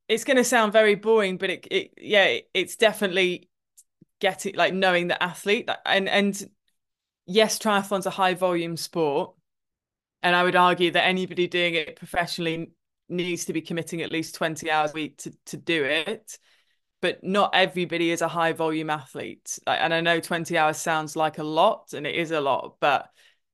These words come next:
um, but yeah, n-, not everybody can tolerate volume. Not everybody needs,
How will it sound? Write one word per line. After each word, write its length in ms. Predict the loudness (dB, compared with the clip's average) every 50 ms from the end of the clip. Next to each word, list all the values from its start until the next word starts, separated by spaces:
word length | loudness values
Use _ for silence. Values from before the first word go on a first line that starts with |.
| _ _
um, 640 | 2 4 4 4 4 2 0 -4 -8 -10 -12 -14 -20 _ _ _ _ _ _ _ _ _ _ _ _ _ _ _ _ _ _ _ _ _ 2
but 320 | 2 2 2 -2 -8 -8
yeah, 360 | -4 2 4 4 6 6 4 2
n-, 380 | -2 -6 -10 -10 -14 -20 -16 -10
not 240 | -2 0 2 4 4
everybody 480 | 4 2 2 -2 -2 -2 0 -2 -2 -4
can 400 | -6 -8 -2 -2 0 0 0 -4
tolerate 640 | -4 -2 -2 0 0 0 0 0 0 -2 -2 -4 -12 -4
volume. 340 | 0 0 2 2 0 0 -2
Not 120 | -2 0
everybody 420 | 0 0 0 -2 -4 -4 -4 -4 -4
needs, 600 | -2 -2 -2 -2 -2 -2 -2 -4 -6 -6 -8